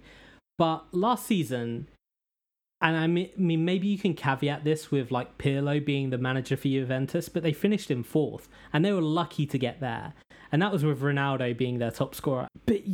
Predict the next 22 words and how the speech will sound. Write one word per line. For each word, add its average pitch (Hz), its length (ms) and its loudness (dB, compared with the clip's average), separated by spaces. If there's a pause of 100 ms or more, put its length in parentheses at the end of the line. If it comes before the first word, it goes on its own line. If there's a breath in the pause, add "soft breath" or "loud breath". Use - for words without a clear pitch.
(100)
yeah, 233 200 4
I 190 120 2
mean, 214 240 2
it 196 100 -4
feels 247 300 0
like 220 100 -2
Ronaldo 196 420 2
at 143 140 -4
this 175 220 2
point 160 260 2
in 147 160 2
his 147 180 0
career, 147 420 2
he's 165 200 0
kind 180 320 2
of 185 60 -2
the 180 80 0
guy 156 400 2
who 139 200 0 (220)
goes 143 460 2
and, 139 420 0
and 135 340 0